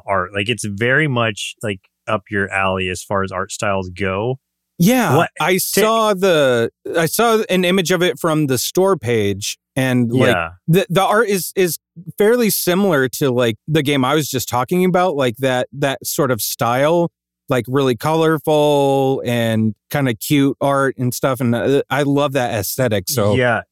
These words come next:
Speaker 2: I'm definitely interested.
Speaker 1: It's got an anime-esque style to it, but, like, uh, kinda chibi-ish, I guess. I don't know. Like, I honestly don't know how
Speaker 2: Yeah.
Speaker 1: to describe it. One of the characters, just to,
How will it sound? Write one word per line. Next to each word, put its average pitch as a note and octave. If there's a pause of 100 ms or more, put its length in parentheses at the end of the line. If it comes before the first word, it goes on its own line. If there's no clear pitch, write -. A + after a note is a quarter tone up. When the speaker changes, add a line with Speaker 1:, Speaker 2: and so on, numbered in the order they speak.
(120)
Speaker 2:
I'm D#3
definitely F3
interested. G#2+ (380)
Speaker 1:
It's C#3
got F#3
an F#3
anime-esque C#3+ (120)
style A2
to -
it, G#2+
but, A#2+
like, A2+ (120)
uh, B2 (160)
kinda B2+
chibi-ish, E3+
I F3+
guess. E3
I F#3
don't F#3+
know. B2+
Like, A#2+
I D3+
honestly D#3
don't D#3
know C#3
how D3+
Speaker 2:
Yeah. F#3
Speaker 1:
to A2
describe A#2+
it. A#2
One D3+
of C#4
the D4+
characters, D#3 (420)
just -
to, E3